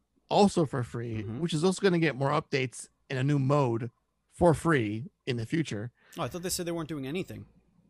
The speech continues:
Speaker 1: Oh, they are.
Speaker 2: Oh, okay.
Speaker 1: That was, that was in this little news update too.
Speaker 2: Oh, I didn't see that part. Okay.
Speaker 1: But there's all that, that they've given away for free already, the patch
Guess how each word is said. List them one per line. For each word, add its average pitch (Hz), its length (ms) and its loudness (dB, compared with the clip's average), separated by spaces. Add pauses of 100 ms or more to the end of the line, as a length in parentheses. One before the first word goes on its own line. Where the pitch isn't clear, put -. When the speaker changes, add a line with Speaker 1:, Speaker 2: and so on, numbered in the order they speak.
Speaker 1:
Oh, 170 80 8
they 147 140 8
are. 113 240 2 (500)
Speaker 2:
Oh, 117 140 -12
okay. - 180 -14
Speaker 1:
That 139 140 2
was, 143 160 4
that 139 220 0
was 135 120 2
in 127 200 -2
this 117 280 -4
little 117 220 -4
news 113 320 -6
update 104 280 -10
too. - 120 -8
Speaker 2:
Oh, 117 40 -8
I 110 100 -10
didn't 110 160 -14
see 104 100 -12
that 101 180 -16
part. 101 160 -16 (120)
Okay. 151 100 6
Speaker 1:
But 180 200 8 (320)
there's 185 220 6
all 226 280 10
that, 190 420 8
that 151 120 -6
they've 151 140 4
given 165 220 2
away 156 160 0
for 143 160 -2
free 143 200 -2
already, 127 560 2
the 123 160 -8
patch 131 560 -2